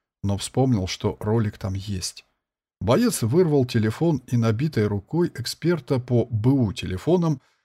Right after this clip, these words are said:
в пару кликов нашёл, что искал. В динамике зашумело метро. Андрюша приумер. «Я тебе чё, фраер ушастый?» — поинтересовался парень, а затем для эффективности впечатал телефон в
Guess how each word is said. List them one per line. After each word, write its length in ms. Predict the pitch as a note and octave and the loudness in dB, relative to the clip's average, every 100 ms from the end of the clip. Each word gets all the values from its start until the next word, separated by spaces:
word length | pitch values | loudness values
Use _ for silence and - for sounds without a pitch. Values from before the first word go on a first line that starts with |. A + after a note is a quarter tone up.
| _ - | _ -12
в 100 | - | 0
пару 240 | G#3+ D#3+ | 4 4
кликов 460 | B2 B2+ F3 C3 A2 | 4 4 4 0 0
нашёл, 420 | G#2 - A2+ A2 | -2 2 2 0
что 300 | - - G2 | -4 -4 -4
искал. 480 | - - G2 - _ _ _ _ - | -4 -4 -6 -8 _ _ _ _ -6
В 140 | G2 | -2
динамике 580 | F#2 G#2+ D#3+ F#3 E3+ D#3 | 0 2 2 2 0 0
зашумело 480 | B2 B2 G#2 F#2+ F#2+ | 0 0 -2 -2 -2
метро. 480 | G#2+ A2+ G2+ F#2 _ _ _ _ _ _ _ _ A2+ | -2 -4 -6 -8 _ _ _ _ _ _ _ _ 0
Андрюша 720 | A2 F#2+ F#2+ G3 - D#3+ D#3 | 2 2 2 0 -2 -4 -2
приумер. 800 | - B2+ A2+ F#2 - - - _ _ _ _ _ _ _ _ _ _ G#2 | 2 2 2 0 -6 -16 -20 _ _ _ _ _ _ _ _ _ _ -4
«Я 140 | A2 | 0
тебе 260 | A#2+ B2 B2 | 2 2 2
чё, 320 | - D3+ - | 2 2 2
фраер 460 | - D3 G3 F3 | 0 4 6 6
ушастый?» — 680 | B2 - A2+ G2 - - - _ _ _ - | 4 0 -2 -2 -6 -14 -20 _ _ _ 0
поинтересовался 880 | A#2 A2+ A#2+ B2 C3 C3 A#2+ - F#2 | 4 4 4 2 2 2 0 -2 -2
парень, 400 | E3 D#3 F#2 - - | -2 -2 -4 -8 -4
а 100 | A2 | 0
затем 360 | B2+ G#3+ E3+ | 0 2 2
для 200 | B2 B2+ A#2+ | 4 2 0
эффективности 1000 | A2 A2 - - A2+ B2 C#3+ - E3 _ _ _ | -2 -2 -4 -2 0 0 -2 -2 -2 _ _ _
впечатал 720 | - - G3 - B2 A#2 C3 | -10 -4 -2 4 4 4 0
телефон 540 | B2+ B2 B2+ A2+ G2+ | 0 -2 0 0 0
в 100 | G2 | 0